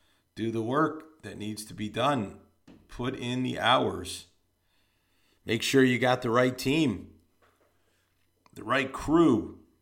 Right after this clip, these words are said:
that can help you. And you put all that together, and, uh,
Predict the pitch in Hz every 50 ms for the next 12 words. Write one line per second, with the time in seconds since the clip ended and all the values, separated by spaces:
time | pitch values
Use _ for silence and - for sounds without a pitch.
0 | _ _ _ _ _ _ _ _ _ _ _ - 101 101 - - 117 90 85 143
1 | 160 175 175 - 107 92 85 87 98 120 147 147 - - 185 170 170 165 165 165
2 | 160 160 156 156 147 151 - - - - - _ _ - - 117 92 87 123 139
3 | 165 143 110 95 101 104 - - - _ _ _ 98 101 104 101 101 101 104 104
4 | 110 107 107 104 104 104